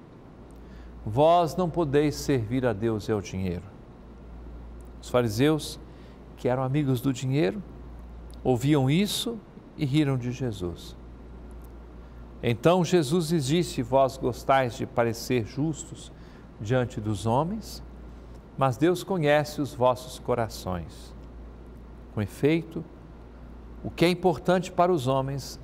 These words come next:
é detestável para Deus." O dinheiro serve para você compartilhar com os outros?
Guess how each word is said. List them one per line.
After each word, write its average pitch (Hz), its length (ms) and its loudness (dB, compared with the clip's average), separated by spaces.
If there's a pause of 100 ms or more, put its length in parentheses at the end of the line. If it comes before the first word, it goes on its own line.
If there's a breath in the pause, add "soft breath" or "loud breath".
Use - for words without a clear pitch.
é 127 160 2
detestável 110 1120 0 (120)
para 101 200 0
Deus." - 680 -10 (3250 loud breath)
O 131 100 -4
dinheiro 135 460 4
serve 139 520 2
para 117 280 4
você 113 340 -2
compartilhar 110 1040 -2 (500)
com 101 140 -4
os 92 180 -4
outros? - 560 -2